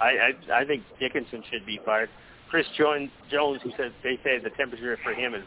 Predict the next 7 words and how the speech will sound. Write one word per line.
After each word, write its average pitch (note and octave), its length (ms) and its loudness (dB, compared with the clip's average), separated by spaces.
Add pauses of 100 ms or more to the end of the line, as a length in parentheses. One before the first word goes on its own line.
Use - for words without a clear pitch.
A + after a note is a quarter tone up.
boiling. A#2 400 2 (680)
And B2 240 6
Orlando C3 500 4 (280)
Steinauer C3 600 4
is G2+ 80 -4 (200)
scalding. A#2 520 0 (4000)
Odds D#3+ 200 2